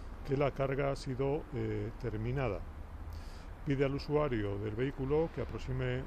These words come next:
una tarjeta a este punto, y una vez que el usuario aproxime la tarjeta ahí, le será,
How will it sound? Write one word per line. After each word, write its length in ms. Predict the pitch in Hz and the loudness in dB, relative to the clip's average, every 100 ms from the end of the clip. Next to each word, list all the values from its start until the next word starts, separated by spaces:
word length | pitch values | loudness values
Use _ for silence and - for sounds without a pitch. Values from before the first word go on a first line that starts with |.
| 139 | -2
una 160 | 135 | -2
tarjeta 600 | 131 127 - 160 151 160 180 - - - - - - | 0 -2 0 0 2 0 -2 -8 -12 -10 -8 -8 -4
a 80 | 123 | 0
este 220 | 123 - | 0 0
punto, 480 | 127 165 165 151 160 180 | -2 -2 0 2 2 0
y 60 | 131 | -2
una 120 | 135 | 0
vez 100 | 139 | 0
que 120 | - | 0
el 40 | 131 | -4
usuario 460 | - 143 147 117 98 101 127 | 0 2 2 2 0 -2 -4
aproxime 360 | - 131 135 | -4 -2 0
la 100 | 135 | 0
tarjeta 480 | 135 131 139 143 147 | 0 0 2 4 6
ahí, 140 | 156 165 - - - - - - - - - - - | 6 6 6 6 4 0 -4 -6 -8 -6 -6 -4 0
le 80 | 131 | 0
será, 500 | 143 135 139 147 | 2 2 4 2